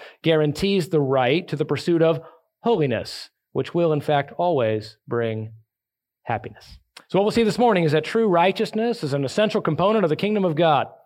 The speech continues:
and it is guaranteed to those who passionately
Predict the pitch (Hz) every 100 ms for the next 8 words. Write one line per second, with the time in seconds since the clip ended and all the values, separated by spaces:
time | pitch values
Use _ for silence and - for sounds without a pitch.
0 | _ - 143 139 123 165 202 247 254 208
1 | 196 180 170 175 165 - - - 147 160
2 | 165 175 170 - - - 175 180 151 143
3 | - 147 135 151 151